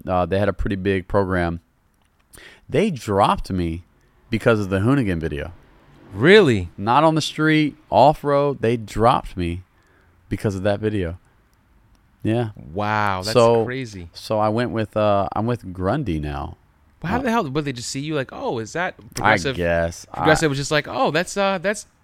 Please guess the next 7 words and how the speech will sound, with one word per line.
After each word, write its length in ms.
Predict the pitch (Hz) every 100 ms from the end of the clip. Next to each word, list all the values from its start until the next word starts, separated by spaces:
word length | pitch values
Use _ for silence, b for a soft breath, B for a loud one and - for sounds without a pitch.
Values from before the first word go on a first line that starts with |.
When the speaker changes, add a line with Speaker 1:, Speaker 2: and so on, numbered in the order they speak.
| _
Speaker 2:
that's 240 | 202 220 -
Dancing 420 | 214 214 220 220
Dan 240 | 226 233
Rue." 300 | 240 302 156 -
Speaker 1:
Yeah, 280 | 101 107 117
pretty 260 | - 143 135
much. 480 | 127 123 - -